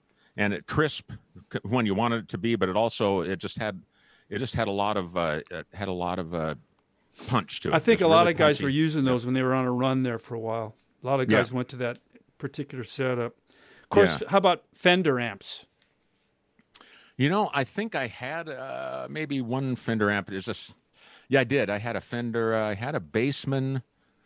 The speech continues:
Speaker 1: with a two fifteen cab. Nah, it just didn't work for me.
Speaker 2: Okay.
Speaker 1: I mean, the fact that people like 'em for guitar tells you all you need to know about 'em as a bass amp, you know.
Speaker 2: Okay.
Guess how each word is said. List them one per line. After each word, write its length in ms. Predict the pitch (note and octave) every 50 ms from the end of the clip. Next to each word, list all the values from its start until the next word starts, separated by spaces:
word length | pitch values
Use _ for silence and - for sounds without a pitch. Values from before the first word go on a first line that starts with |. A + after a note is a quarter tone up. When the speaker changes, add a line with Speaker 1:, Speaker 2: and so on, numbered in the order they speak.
| _ _ _ _
Speaker 1:
with 140 | - G2 E2
a 40 | E2
two 180 | - - C3 A#2+
fifteen 400 | - A#2 G#2 - - A#2 A2 G#2
cab. 280 | - - F#2+ F2 F2 E2
Nah, 420 | F2+ F2+ F2+ F2+ F#2 F2+ F2+ F2+
it 140 | F#2+ A2+ A#2+
just 240 | A2 - - A#2+ -
didn't 340 | - F2 F2+ G2 F#2 C#2+ D#2+
work 220 | E2+ F2+ E2 - -
for 120 | - E2+
me. 280 | D2+ D#2 D#2 D#2+ D#2+ - _ _ _ _ _ _ _ _ -
Speaker 2:
Okay. 180 | D#3 D3+ - B2
Speaker 1:
I 40 | B2+
mean, 80 | B2+ A#2
the 80 | A#2
fact 320 | - - D3 C#3+ C#3+ - -
that 100 | - -
people 240 | D#3 D3+ - C3
like 220 | A2+ A2+ A#2+ A#2+ -
'em 80 | A2+
for 140 | F#2+ - A2+
guitar 360 | F2 G2 - - A2+ A2 G2
tells 340 | F#2 - - A2 G2 F#2+ - -
you 180 | F#2+ D#2+ E2+ - _ _ _ _ _ _ _
all 140 | - G2+ G2+
you 80 | G2 F#2
need 140 | G2 F#2+
to 80 | E2 E2+
know 140 | F#2 F#2+ F2+
about 220 | D#2 D#2+ E2+ D#2 D#2+
'em 120 | D#2+ D#2+
as 120 | D2+ D2 D#2
a 20 |
bass 280 | C#2+ - F2 E2+ - -
amp, 240 | C#2+ C2+ C2+ - - - _
you 100 | - -
know. 140 | C#3 C3 B2+ C#3+ C#3
Speaker 2:
Okay. 360 | A#2+ - - C#3+ A#2+ G#2+ B2